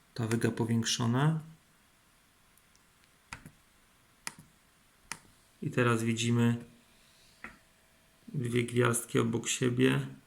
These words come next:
Nawet na nagraniu to lepiej widać tutaj niż z telefonu. Ale tak to widać gołym okiem i w sumie te gwiazdy, e, część tych gwiazd nawet już nie wi-, była widoczna gołym okiem. Także tym sposobem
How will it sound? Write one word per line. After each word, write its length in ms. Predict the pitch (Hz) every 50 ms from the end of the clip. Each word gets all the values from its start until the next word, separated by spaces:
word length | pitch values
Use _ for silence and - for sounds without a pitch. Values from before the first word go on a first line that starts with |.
| _ _ _ _ _ _ -
Nawet 280 | 147 127 127 117 120 120
na 60 | 123
nagraniu 380 | 120 120 113 120 123 120 120 117
to 100 | 120 127
lepiej 300 | 127 123 123 - 113 107
widać 300 | 110 113 110 113 113 110
tutaj 280 | - 131 123 120 120
niż 400 | 117 117 113 113 - - - - 156
z 120 | - -
telefonu. 680 | - 131 120 117 117 - 131 127 139 160 185 196 196 - - - - - - - - - - -
Ale 220 | - 151 147 147 147
tak 140 | 160 156
to 100 | - 160
widać 220 | 143 143 139 139 131
gołym 280 | 139 143 139 139 -
okiem 300 | 131 139 - - - -
i 100 | 117 117
w 60 | 120 -
sumie 260 | - 135 127 127 127
te 140 | 127 135 120
gwiazdy, 680 | 120 123 123 127 123 120 117 123 127 127 127 131 - - - - - - _ _ - -
e, 200 | - 120 120 120
część 260 | 120 - 135 127 131
tych 160 | - 127 117
gwiazd 280 | 110 - 127 127 120 123
nawet 220 | 127 120 117 110
już 140 | 117 117 113
nie 120 | 123 123 113
wi-, 180 | 113 123 123
była 280 | 117 113 123 123 120 120
widoczna 440 | 120 113 110 117 113 - - 120 110
gołym 340 | 113 113 113 110 110 110
okiem. 420 | 135 117 - - 160 170 180 190 180 - - - - - - - - - - - - - - _ _ _ _ -
Także 920 | - 123 117 117 117 117 117 110 113 117 117 117 117 117 117 117 113 117 113 110 113 - - _ _ _ _ _ _ _ _ _ _ _ _ _ _ _
tym 240 | - - 123 120 117
sposobem 1000 | - - - - 113 113 - - 117 117 113 110 117 113 113 113 113 113 113